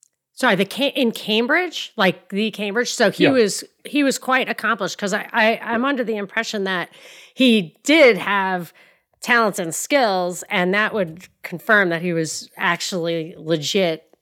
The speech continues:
Speaker 1: smart.
Speaker 2: I think he was legit smart, and he said he was in this kind of, uh, group. He actually called them a, a different, uh, higher or lower set of parasites while he was there, but he was among the rich.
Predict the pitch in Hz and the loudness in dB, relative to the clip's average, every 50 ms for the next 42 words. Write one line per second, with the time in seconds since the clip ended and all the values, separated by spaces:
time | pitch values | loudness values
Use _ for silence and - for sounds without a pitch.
0 | _ _ - - - 190 175 160 151 127 - _ _ _ _ _ _ _ _ _ | _ _ -12 -10 -6 -6 -4 -4 -4 -6 -10 _ _ _ _ _ _ _ _ _
1 | _ _ _ - 160 147 196 185 - - 139 131 123 113 113 113 110 - 113 113 | _ _ _ -2 0 2 2 0 0 -2 -4 -4 -4 -4 -6 -6 -6 -6 -8 -8
2 | 110 - - 117 110 107 110 - - - - - 127 135 120 113 113 113 107 - | -8 -8 -6 -4 -4 -4 -6 -10 -14 -20 -18 -14 -10 -8 -6 -4 -4 -4 -4 -4
3 | 156 160 147 - 160 143 139 139 147 131 135 123 117 127 139 139 135 135 123 120 | -4 -4 -2 2 0 0 2 0 -2 -2 -2 -6 -6 -4 -4 -2 -2 -2 -2 -4
4 | 113 - - - - 131 120 117 117 104 - _ - - - 131 117 113 110 107 | -6 -8 -10 -8 -6 -6 -4 -4 -6 -6 -8 _ -20 -10 -6 -4 -4 -2 -4 -6
5 | 104 101 - 127 127 123 123 - 147 143 151 151 147 - 147 131 - - - 147 | -8 -8 -4 -2 -2 -2 -2 -2 -2 0 0 0 0 -2 -4 -4 -4 0 0 0
6 | 135 123 120 113 110 107 107 104 104 - - - 123 113 107 _ - 135 143 135 | 0 0 -4 -8 -8 -8 -10 -10 -12 -16 -14 -12 -12 -14 -14 _ -6 -6 -2 -2
7 | 147 123 120 - _ - - 123 107 104 107 - - - 143 139 135 131 127 127 | -2 -4 -4 -10 _ -6 -4 -4 -4 -4 -6 -6 -2 0 2 2 2 2 2 0
8 | 117 120 113 113 110 123 123 123 117 113 - - 127 113 104 - _ - 135 123 | 0 -2 -2 -2 -2 -2 -4 -4 -4 -6 -4 -4 -4 -4 -4 -8 _ -6 -6 -4
9 | 120 113 - - 117 107 104 - - - - _ _ _ _ _ 143 127 107 120 | -4 -6 -6 -8 -8 -10 -10 -12 -14 -20 -20 _ _ _ _ _ -2 -2 0 -2
10 | 110 117 123 117 113 98 123 117 147 208 214 196 196 180 190 196 180 170 156 135 | -2 -2 -2 -2 0 -2 -4 -2 -2 0 0 2 2 4 2 2 2 -2 -2 0
11 | 175 175 - - - - | 0 -2 -2 -4 -12 -20